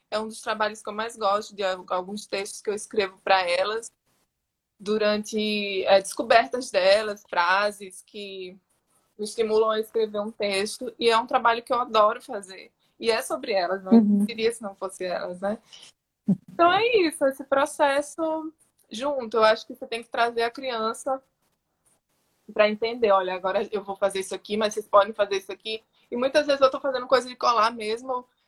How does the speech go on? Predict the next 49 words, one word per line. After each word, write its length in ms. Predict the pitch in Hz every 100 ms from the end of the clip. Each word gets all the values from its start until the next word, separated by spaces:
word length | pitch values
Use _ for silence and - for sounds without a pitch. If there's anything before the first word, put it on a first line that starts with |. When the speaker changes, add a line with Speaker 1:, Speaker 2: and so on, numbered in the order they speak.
| -
Speaker 1:
eu 100 | 220
dou 120 | 233
uma 120 | 247
listinha 460 | 269 269 - 247 247
na 120 | 233
mão 300 | 226 208 226
delas. 680 | 190 180 185 226 311 - _ _ _ _
Ó, 280 | 202 180 156
quer, 320 | 233 208 -
quer 80 | 240 240
me 60 |
Speaker 2:
Uhum. 60 | 220
Speaker 1:
ajudar? 500 | 220 233 220 202 190
Porque 160 | - 226
tem 140 | 233
muito 180 | 254 302
isso 200 | 262 226
de 160 | 220 -
querer 240 | 220 220
ajudar, 440 | 247 247 220 196
né? 100 | 202 220
Quer 120 | 285
me 80 | 254
ajudar? 300 | 240 214 220
Então, 260 | 226 220 _ _ _ -
Speaker 2:
Ah, 360 | 220 214 202 185
que 200 | - 226
legal. 560 | 214 180 180 180 180
Speaker 1:
pega 240 | 180 269 294
a 20 |
listinha 500 | 285 311 - 262 247
aqui, 480 | 240 240 254 254 285
senta 420 | - 277 285 -
aí 340 | 240 247 262 -
e 60 | -
pode, 380 | - 220 233 _ -
pode 280 | 220 226 233 _ _
lixar 380 | 240 247 285 196
aí, 260 | 185 180 175
tranquilo. 480 | 226 247 - 226 220
Aí 80 | 247
eu 100 | 269
vou 240 | 294 339
Speaker 2:
Que 500 | - - _ _ -
legal. 420 | 196 190 196 190
Speaker 1:
correr 100 | 190
as 100 | -
coisas 280 | - 269 262
aqui. 420 | 330 - 214 185